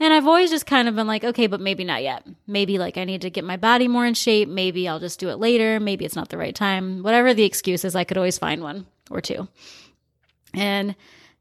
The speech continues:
then last week, I finally did it. And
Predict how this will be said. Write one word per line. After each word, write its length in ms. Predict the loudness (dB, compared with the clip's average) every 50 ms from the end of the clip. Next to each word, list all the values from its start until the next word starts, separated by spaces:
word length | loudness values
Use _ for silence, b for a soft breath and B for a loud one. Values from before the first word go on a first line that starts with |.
| -6
then 640 | 2 4 6 6 8 6 6 6 6 6 4 4 0 -2
last 300 | -2 0 0 0 -2 0
week, 300 | 2 4 4 4 2 0 -2
I 180 | -2 -2 -2 -2
finally 600 | -4 -2 -2 -2 -2 -2 -2 -4 -4 -4 -4 -4
did 180 | -6 -8 -6
it. 240 | -6 -8 -10 -10 -16 _ b b b b b b b b b -8
And 560 | -6 -4 -4 -4 -4 -6 -8 -10 -10 -12 -14